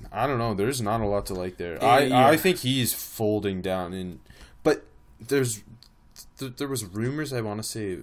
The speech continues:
Speaker 1: last week that he's the guy N F L team sees quarterback one in the
Speaker 2: I,
Speaker 1: draft,
Speaker 2: I saw that,
Speaker 1: which
Speaker 2: yeah.
Speaker 1: I can't believe. That's crazy.
Speaker 2: After the Washington game, and if you just watch the <laughs> Washington game, I can understand it, but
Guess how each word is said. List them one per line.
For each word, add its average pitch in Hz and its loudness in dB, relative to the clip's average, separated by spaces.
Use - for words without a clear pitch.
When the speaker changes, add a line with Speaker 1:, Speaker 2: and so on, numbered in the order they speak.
Speaker 1:
last 101 -6
week 165 -10
that 117 0
he's 117 -6
the 117 -2
guy 107 2
N 101 -2
F 95 -8
L 98 -2
team 95 -8
sees - -4
quarterback 87 -6
one 90 -10
in 85 -12
the 82 -6
Speaker 2:
I, 120 0
Speaker 1:
draft, 80 -8
Speaker 2:
I - -10
saw - -10
that, 98 -10
Speaker 1:
which 117 -8
Speaker 2:
yeah. 104 2
Speaker 1:
I 135 4
can't 127 -4
believe. 78 -14
That's 117 2
crazy. 82 -6
Speaker 2:
After 208 8
the 349 6
Washington 247 6
game, 156 8
and 131 2
if 143 2
you 151 2
just 143 4
watch 135 2
the 151 0
<laughs> - -4
Washington 123 -6
game, 110 -2
I 120 0
can 165 4
understand 147 2
it, 107 -4
but 92 -6